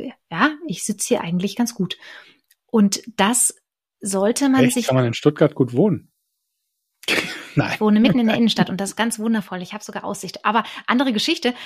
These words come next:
Speaker 1: Ähm, <laughs> nein, das ist, äh, dass die, dass die Leute tatsächlich das vergessen. Also einfach vergessen,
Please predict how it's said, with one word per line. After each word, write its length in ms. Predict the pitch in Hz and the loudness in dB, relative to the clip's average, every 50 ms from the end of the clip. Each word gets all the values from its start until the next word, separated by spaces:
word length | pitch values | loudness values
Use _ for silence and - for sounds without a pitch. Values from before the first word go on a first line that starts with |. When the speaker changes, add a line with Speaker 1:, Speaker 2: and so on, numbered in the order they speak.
| - - - | -16 -10 -4
Speaker 1:
Ähm, 300 | 220 226 240 247 247 - - - - 233 - - - - - - - - _ _ _ _ | 0 2 2 2 2 0 -2 -4 -4 -4 -4 -4 -8 -14 -18 -20 -20 -20 _ _ _ _
<laughs> 840 | _ _ _ _ _ _ _ _ _ _ _ - - - 440 311 - | _ _ _ _ _ _ _ _ _ _ _ -14 -12 -12 -12 -10 -4
nein, 220 | - 233 277 311 294 | 0 0 2 2 0
das 160 | 254 - - | -2 -4 -2
ist, 240 | - 277 - - - - - - _ | -6 -6 -6 -8 -14 -18 -20 -20 _
äh, 400 | - - - 214 220 - - 247 - | -16 -14 -12 -8 -8 -8 -8 -8 -4
dass 280 | - 226 220 - - | -2 -2 -2 -2 -6
die, 300 | - 220 214 208 202 208 - - - | -4 -2 -2 0 -2 -2 -6 -6 -6
dass 220 | 226 208 185 - | -4 -4 -4 -4
die 100 | - 220 | -6 -4
Leute 460 | 196 196 208 214 247 294 - 359 320 | -2 2 2 4 4 2 0 -4 -6
tatsächlich 500 | - - 226 220 - 220 214 - 254 247 | -4 -4 -4 -2 -2 -2 -2 -2 -6 -4
das 160 | - 226 - - | -2 -2 -2 0
vergessen. 400 | 285 269 302 294 - - 175 - _ _ _ _ _ _ _ - | 0 2 2 2 0 -2 -8 -8 _ _ _ _ _ _ _ -2
Also 160 | - 214 214 | 0 0 0
einfach 320 | - - 247 254 302 277 | 2 0 0 0 0 -4
vergessen, 540 | - - 220 170 208 226 233 - - 339 | -2 -4 -4 0 0 0 0 0 -4 -4